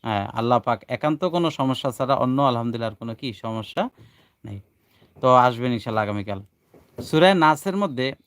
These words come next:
আমরা যে জায়গায় বেশি ভুলটা করে থাকি সেটা হলো আল্লাযী ওয়াসুফিসু ফিসু ফিসু বলে থাকি, এইভাবে বলা যাবে না। আল্লাযী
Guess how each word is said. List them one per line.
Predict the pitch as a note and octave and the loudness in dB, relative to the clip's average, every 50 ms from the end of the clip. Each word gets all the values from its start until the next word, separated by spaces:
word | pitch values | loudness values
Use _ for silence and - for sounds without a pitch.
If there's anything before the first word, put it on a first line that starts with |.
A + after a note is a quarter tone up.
| _ | _
আমরা | - B2 A#2+ A#2+ B2+ C3 A#2 A2 A2 A2 | -8 -8 -6 -4 -2 0 0 0 0 -4
যে | A2+ G#2 C3+ C#3 | -4 -2 -2 0
জায়গায় | C3 D#3+ D#3+ D#3 D3+ C#3 | 0 0 0 0 2 0
বেশি | C3 - - E3 | 0 0 0 -2
ভুলটা | C#3 A#2+ B2 B2 - C3+ B2+ | -2 0 -2 -2 -2 -2 -2
করে | - B2+ A#2+ A2+ | -2 -2 -4 -4
থাকি | - B2 A#2+ C#3 | -4 -4 -4 -4
সেটা | C3 - B2 G#2 C3 B2 | -4 -4 -4 -2 -2 0
হলো | B2+ C#3 D3 D#3 - | 2 2 2 4 4
আল্লাযী | C#3+ D3+ D#3 D#3+ D#3+ D#3+ D3 D#3+ E3+ E3+ E3+ D#3+ | 4 4 6 4 4 4 4 2 2 2 4 4
ওয়াসুফিসু | D3 C#3+ D3 D3 D3 - E3+ C#3+ D#3 D#3+ C#3 - D3+ C#3 | 4 4 4 2 2 -2 -8 -8 -8 -10 -10 -10 -10 -10
ফিসু | B2 D3 D3+ C#3 - D#3 C#3+ | -10 -8 -10 -10 -10 -12 -10
ফিসু | C3 D3 C3 - C#3 B2 | -8 -10 -8 -8 -6 -6
বলে | A2 A2+ G#2+ G#2 | -4 -4 -4 -6
থাকি, | - G#2+ G2+ - G#2 G2+ _ _ _ _ _ _ _ _ _ - | -8 -10 -12 -12 -14 -18 _ _ _ _ _ _ _ _ _ -4
এইভাবে | D#3 D#3+ C#3+ D3 C#3 C3+ C3 | -2 0 2 2 2 2 2
বলা | A#2+ A#2+ A#2 A2+ G#2+ | 2 2 2 2 0
যাবে | G#2 G#2 G2 G2+ | 0 -2 -4 -4
না। | G2 F#2+ - _ _ _ _ _ _ _ _ _ - | -6 -8 -10 _ _ _ _ _ _ _ _ _ -4
আল্লাযী | B2+ B2+ C#3+ D3 D#3 - C#3+ D#3+ F3 F3+ F#3+ G3 A3 | 0 2 4 4 4 2 2 2 2 2 2 0 -2